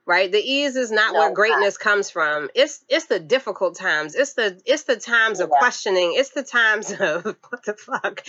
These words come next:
Speaker 1: where you're like,
Speaker 2: Yeah.
Speaker 1: "Which way do I go?" And you really start thinking and you really start moving and you start being intentional. There's some intentionality to this, I really believe. And I'm, I'm optimistic,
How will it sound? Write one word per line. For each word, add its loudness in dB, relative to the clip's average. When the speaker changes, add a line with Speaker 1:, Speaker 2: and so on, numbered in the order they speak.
Speaker 1:
where 6
you're 2
like, 4
Speaker 2:
Yeah. 0
Speaker 1:
"Which 0
way 2
do 0
I 2
go?" 2
And 0
you -2
really 0
start -2
thinking 0
and -2
you -6
really -2
start 0
moving 2
and 0
you -8
start -2
being 2
intentional. -2
There's 2
some -2
intentionality 0
to -2
this, -4
I -2
really 0
believe. -2
And 2
I'm, 2
I'm 0
optimistic, 0